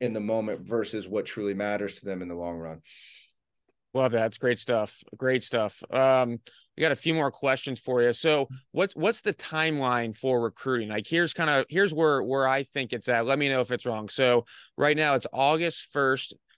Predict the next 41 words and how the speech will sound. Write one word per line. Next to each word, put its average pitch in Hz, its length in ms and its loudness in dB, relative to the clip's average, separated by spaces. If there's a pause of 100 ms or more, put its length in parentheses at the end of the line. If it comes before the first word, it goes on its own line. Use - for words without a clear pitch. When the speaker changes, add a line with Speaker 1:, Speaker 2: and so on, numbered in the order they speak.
(280)
Speaker 2:
of 120 100 -6
heading 143 300 -2
into 139 460 2 (360)
your 127 180 -6
junior 143 400 -2
year. 117 340 0
That's 117 300 -2
when 123 240 -4
Division 123 420 0
One 123 160 0
coaches 120 400 -2
can 120 180 -6
call 117 320 2
you. 110 240 0
I 113 60 0
believe 123 300 0
it's 117 160 -2
sometime 117 420 -2
mid-June 117 560 0
for 107 180 -4
Division 107 480 0
Two 131 220 -2
coaches 110 420 -2
heading 110 240 -2
into 104 80 -6
your 101 120 -4
junior 107 320 -6
year. 104 360 -4 (420)
So 123 320 6
usually 135 500 2
the, 123 360 2
the 113 320 -2 (140)
top 139 380 -2
players 127 420 2
are 110 80 -2
getting 127 300 0
those 123 240 -2
phone 131 260 -4
calls 120 320 0
right 117 260 2
away, 120 520 0